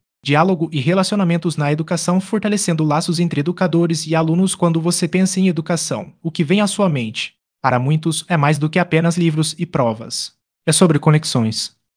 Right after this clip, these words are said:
Fortalecer os laços entre educadores e alunos é essencial. Um diálogo aberto pode fazer toda a diferença. Quando os alunos sentem que podem se expressar, eles se tornam mais engajados. Imagine um professor que sempre escuta seus alunos.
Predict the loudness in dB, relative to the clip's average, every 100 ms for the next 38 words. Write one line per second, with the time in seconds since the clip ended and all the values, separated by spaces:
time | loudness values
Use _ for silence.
0 | _ -2 2 2 2 2 2 2 4 4
1 | 4 4 4 6 4 4 2 2 4 4
2 | 2 0 4 4 4 2 0 0 -2 0
3 | -2 0 0 0 0 -6 _ _ _ 0
4 | 4 6 6 4 2 2 -2 -2 0 0
5 | 2 2 2 2 2 2 2 2 2 2
6 | 0 -2 -8 -14 -20 _ _ -2 0 2
7 | 2 2 2 -2 0 0 0 0 -2 0
8 | 2 4 2 0 -4 -4 0 2 2 0
9 | -2 -2 -2 -2 0 2 2 2 2 2
10 | 0 0 2 0 -4 -12 -14 -16 _ _
11 | -2 4 6 6 6 4 0 -2 0 0
12 | 0 -2 0 0 0 -2 -2 0 0 2
13 | 2 2 0 -4 -8 -10